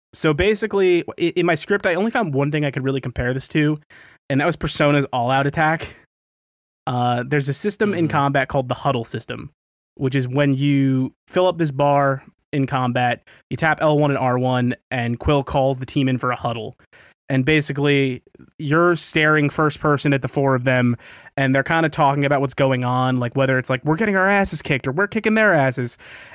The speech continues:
Speaker 1: And you have one of two responses, and you need to sort of respond to what they're saying and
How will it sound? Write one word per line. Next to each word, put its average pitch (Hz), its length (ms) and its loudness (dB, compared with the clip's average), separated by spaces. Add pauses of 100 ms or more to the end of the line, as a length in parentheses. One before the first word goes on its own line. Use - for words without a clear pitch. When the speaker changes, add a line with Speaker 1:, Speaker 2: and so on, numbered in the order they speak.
Speaker 1:
And 139 220 2
you 160 80 6
have 139 160 0
one 180 180 2
of - 160 -4
two 175 460 0
responses, 139 800 0
and 139 180 0
you 147 60 2
need 170 100 2
to 151 80 -4
sort 185 160 0
of 147 80 -2
respond 139 400 0
to 147 60 0
what 139 120 -2
they're 139 120 0
saying 135 420 0
and 117 140 -2